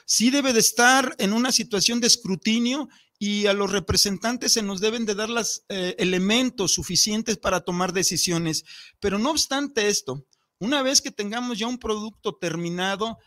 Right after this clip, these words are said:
se debe de pasar al consenso de toda la base de trabajadores.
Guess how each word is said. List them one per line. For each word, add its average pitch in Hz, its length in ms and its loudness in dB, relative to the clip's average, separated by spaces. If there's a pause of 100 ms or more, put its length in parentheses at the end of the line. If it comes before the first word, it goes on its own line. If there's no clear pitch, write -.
(100)
se 180 240 -2
debe 233 560 2
de 170 160 -4
pasar 196 420 2
al 196 160 0
consenso 208 760 -2
de 170 120 -2
toda 196 380 0
la 165 160 0
base 190 440 0
de 156 140 -6
trabajadores. 139 1040 -4